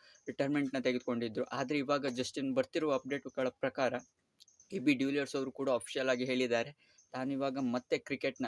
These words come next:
ಎಲ್ಲ ಥಿಂಕ್ ಎಲ್ಲ ಮಾಡ್ಕೊಂಡು, ಅಂದ್ರೆ ಯಾವ ರೀತಿನ ಕ್ರಿಕೆಟಲ್ಲೆಲ್ಲ ಸ್ವಲ್ಪ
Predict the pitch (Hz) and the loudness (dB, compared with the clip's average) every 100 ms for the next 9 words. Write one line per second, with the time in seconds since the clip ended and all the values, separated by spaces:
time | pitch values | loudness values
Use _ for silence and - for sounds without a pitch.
0 | - 127 135 135 127 107 _ _ - 143 | -2 0 2 4 2 0 _ _ -4 0
1 | 156 139 139 131 127 131 - 127 127 131 | 0 -2 -2 0 -2 -4 -4 0 2 2
2 | 131 131 _ _ - 123 135 135 135 131 | 0 -4 _ _ -4 0 0 0 -2 0
3 | 123 120 139 143 127 135 135 131 - 135 | 0 -2 -4 -2 -2 0 0 0 0 0
4 | 135 | 2